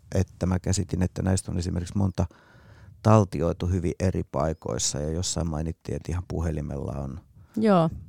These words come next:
Speaker 1: nauhoitettu ja osa on sitten viimeisen päälle studiossa ja
Speaker 2: Joo.
Speaker 1: tälleen. Oliko se tarkoituksellista ja kuuluuko se sun mielestä levyllä? Kuulijahan ei nyt mieti, että missä tää on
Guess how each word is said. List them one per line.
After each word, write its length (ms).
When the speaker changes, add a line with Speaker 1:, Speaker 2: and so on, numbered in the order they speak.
Speaker 1:
nauhoitettu 720
ja 320
osa 240
on 160
sitten 300
viimeisen 380
päälle 220
studiossa 720
ja 140
Speaker 2:
Joo. 300
Speaker 1:
tälleen. 400
Oliko 240
se 100
tarkoituksellista 1000
ja 180
kuuluuko 440
se 100
sun 180
mielestä 280
levyllä? 380
Kuulijahan 560
ei 140
nyt 180
mieti, 360
että 240
missä 340
tää 160
on 160